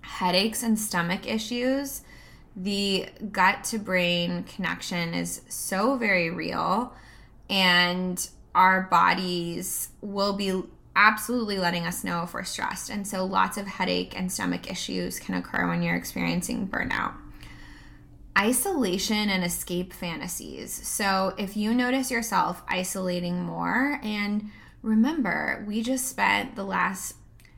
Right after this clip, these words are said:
fun-filled years going through a global pandemic where we've already been in isolation. So it's no surprise to me that emerging from this time, we would be experiencing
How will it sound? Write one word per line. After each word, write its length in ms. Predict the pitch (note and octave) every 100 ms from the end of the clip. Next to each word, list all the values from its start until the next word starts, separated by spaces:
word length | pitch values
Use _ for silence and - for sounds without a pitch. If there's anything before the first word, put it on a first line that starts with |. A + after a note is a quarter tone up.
| - - -
fun-filled 840 | - B3+ D#4 F4+ - C4 C4+ C4
years 560 | A#3 G3 G3 G3+ G3 F#3+
going 400 | F#3 F#3+ F#3+ G#3+
through 240 | - F#3+
a 80 | F#3+
global 340 | F#3 F3 F#3 F#3
pandemic 680 | G3 F3+ F3 G3 F3 F3+
where 140 | F#3+ F#3
we've 180 | F#3+
already 380 | - F#3+ G3 G#3+
been 260 | G#3+ F3 G3
in 140 | F3+
isolation. 880 | - F3 - - - - - - - - - - - -
So 200 | - A3
it's 180 | A3+ A#3
no 200 | A#3 C4+
surprise 600 | C#4 A3 G3+ G3+ G3+ G#3+
to 80 |
me 240 | G3+ F#3 F3+
that 380 | F3+ F3 E3+ - - - - - - - - -
emerging 800 | G3+ G#3+ G#3 G#3+ A3 G#3 G3 F#3+
from 560 | - F#3 F3+ F3+ F3 - -
this 340 | G3+ F#3+ -
time, 680 | - G#3 G#3+ A3 G3 F#3 F3+
we 160 | F#3
would 180 | F#3 F#3
be 340 | F#3 F3+ E3+ -
experiencing 1200 | G3 - - F3+ F3+ F3+ F3+ - E3+ E3+ E3+